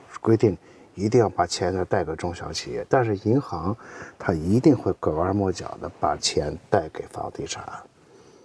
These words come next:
因为你房地产价格低了，你破产了，至少我能收回一堆碎砖头来。<laughs> 这就是一个体制的问题。一个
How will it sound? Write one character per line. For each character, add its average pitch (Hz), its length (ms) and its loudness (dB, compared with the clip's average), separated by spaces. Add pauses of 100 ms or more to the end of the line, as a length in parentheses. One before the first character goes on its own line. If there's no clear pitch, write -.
(1700)
因 180 140 6
为 226 80 6
你 120 120 2
房 113 160 2
地 160 120 4
产 78 260 -2 (220)
价 110 180 2
格 95 220 2 (560)
低 104 180 6
了， 92 100 6
你 78 140 0
破 104 220 2
产 - 200 -6
了， - 140 -10
至 127 220 0
少 - 240 -2
我 101 180 2
能 73 140 -10
收 - 260 2
回 85 240 -2
一 80 80 -6
堆 87 160 -8
碎 82 300 -2
砖 80 200 -8
头 - 280 -6
来。 - 200 -10 (360)
<laughs> 226 100 4 (1800)
这 170 140 8
就 113 160 2
是 92 100 -2
一 90 40 2
个 90 100 2
体 - 220 -8
制 - 160 -8
的 82 100 -6
问 85 160 -10 (100)
题。 - 100 -14 (880)
一 120 200 8
个 131 240 8